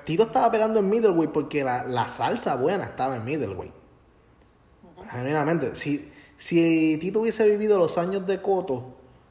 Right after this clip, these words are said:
Speaker 1: que el, el welterweight era la división fuerte, Tito hubiese tenido una
Speaker 2: Sí,
Speaker 1: carrera
Speaker 2: sí.
Speaker 1: larga con cojones.
Speaker 2: Si los dos hubiesen estado en su pica al mismo tiempo, si fuesen de la misma edad,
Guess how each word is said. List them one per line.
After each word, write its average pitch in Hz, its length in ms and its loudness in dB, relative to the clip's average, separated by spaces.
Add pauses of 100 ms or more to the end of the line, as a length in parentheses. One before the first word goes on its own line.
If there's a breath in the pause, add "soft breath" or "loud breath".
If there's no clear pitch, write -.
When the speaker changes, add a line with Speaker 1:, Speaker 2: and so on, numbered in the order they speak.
(100)
Speaker 1:
que 131 140 0
el, 123 80 0
el 135 440 -2
welterweight 196 880 4
era 170 460 2
la 147 160 0
división 143 440 -4
fuerte, 175 400 -2 (680 soft breath)
Tito 123 160 -6
hubiese 202 180 0
tenido 165 160 -2
una 165 80 -2
Speaker 2:
Sí, 156 80 -4
Speaker 1:
carrera 151 260 -2
Speaker 2:
sí. 131 60 -2
Speaker 1:
larga 156 220 -4
con 151 140 -2
cojones. 147 300 -4
Speaker 2:
Si 311 60 0
los 302 140 0
dos 277 100 4 (100)
hubiesen 220 320 -2
estado 196 840 2
en 175 100 -4
su - 220 -6
pica 185 280 -2
al 165 80 -6
mismo 170 260 -4
tiempo, 151 280 -4
si 139 140 -10
fuesen 156 260 -4
de 175 80 4
la 165 140 4
misma 180 240 -4
edad, 165 300 2